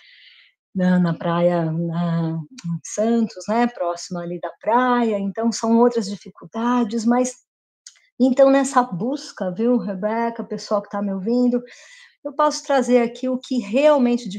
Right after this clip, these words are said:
fato, me trouxe um olhar além, foi a transpessoal. Quando eu tive contato com a psicologia transpessoal, foi aonde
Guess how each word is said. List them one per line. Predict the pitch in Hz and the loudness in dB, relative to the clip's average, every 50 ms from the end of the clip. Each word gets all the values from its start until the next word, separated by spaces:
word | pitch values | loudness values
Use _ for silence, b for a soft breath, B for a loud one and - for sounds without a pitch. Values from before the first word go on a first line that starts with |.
| 175 - | -10 -6
fato, | - 214 202 202 202 - 202 | -2 0 0 0 -2 -4 -8
me | 196 190 180 | -8 -8 -8
trouxe | _ - 196 202 208 202 - - - - 214 196 - _ _ _ _ _ - | _ -8 -6 -4 -4 -6 -6 -10 -10 -12 -12 -12 -14 _ _ _ _ _ 2
um | 247 254 247 247 | 4 6 6 6
olhar | 247 226 202 196 190 226 247 262 277 277 277 | 6 4 2 0 -2 -2 -4 -4 -4 -2 -2
além, | 269 254 226 208 214 208 208 214 233 262 254 254 _ _ - | 0 0 0 -2 -2 -2 -2 0 -2 -2 -4 -6 _ _ -2
foi | 262 254 247 | 0 0 0
a | 254 | 0
transpessoal. | 254 247 247 - - 233 233 - - 202 151 - - _ _ _ _ _ _ | -2 -4 -4 -4 -4 -4 -4 -4 -6 -8 -8 -10 -14 _ _ _ _ _ _
Quando | - 269 294 320 349 | -2 0 0 0 0
eu | 320 | -4
tive | 330 - 285 247 262 | -6 -8 -10 -8 -6
contato | 254 247 240 - - 214 202 190 - | -4 -4 -4 -2 -2 -4 -4 -4 -6
com | - 196 | -10 -14
a | |
psicologia | - - - - 196 202 190 185 233 233 | -14 -14 -12 -10 -8 -6 -2 0 0 0
transpessoal, | 233 233 240 - - - 220 - - - - 254 285 285 | 0 -2 -8 -6 -6 -8 -8 -8 -8 -4 -2 -2 -2 -2
foi | 269 - 302 311 | -2 0 0 2
aonde | 311 285 294 311 339 349 | 2 2 0 0 -2 -2